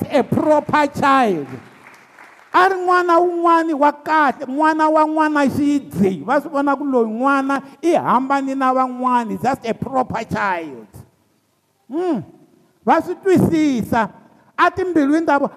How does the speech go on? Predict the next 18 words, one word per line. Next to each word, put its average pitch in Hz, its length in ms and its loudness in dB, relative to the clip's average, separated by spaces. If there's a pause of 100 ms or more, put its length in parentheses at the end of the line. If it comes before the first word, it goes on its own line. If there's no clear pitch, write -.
(120)
a 370 140 4
va 381 160 4
ngo 359 100 4
endla 330 480 2
leswi 311 240 -2
a 311 160 0
va 320 160 0
swi 302 160 -10
endla 302 400 0
swa 285 160 0
ku 262 80 -12
hlayisa 269 400 0
n'wana 277 400 0
loyi 208 420 0 (220)
hi 277 160 4
mhaka 262 420 0
ya 269 160 0
swin'wanyana. 254 640 -2